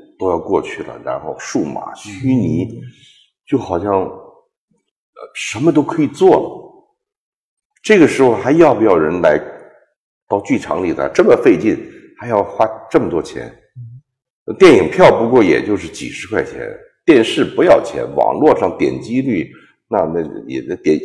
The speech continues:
Speaker 1: 一块钱点，点击一次的，经常也有这个。啊，我得花几百块钱才能去看个戏，他，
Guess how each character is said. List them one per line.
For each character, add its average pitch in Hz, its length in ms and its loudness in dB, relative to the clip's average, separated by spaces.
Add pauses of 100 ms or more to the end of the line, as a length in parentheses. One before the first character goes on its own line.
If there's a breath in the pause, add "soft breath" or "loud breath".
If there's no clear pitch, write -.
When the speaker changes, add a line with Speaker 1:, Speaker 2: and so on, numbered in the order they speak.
(160)
Speaker 1:
一 135 80 0
块 160 160 8
钱 87 180 0
点， 64 240 -2 (120)
点 69 180 -6
击 104 180 -8
一 113 60 -6
次 - 240 -4
的， 71 260 0
经 98 160 -2
常 95 140 -2
也 69 160 -2
有 71 160 -2
这 107 120 0
个。 73 260 0 (1200 soft breath)
啊， 190 240 -2
我 170 160 6
得 175 60 2
花 170 180 -2
几 175 200 -2
百 190 200 6
块 117 120 2
钱 113 220 -4
才 110 140 -10
能 113 180 -4
去 - 140 -16
看 - 200 -8
个 87 80 -6
戏， 92 240 -10
他， 147 160 -14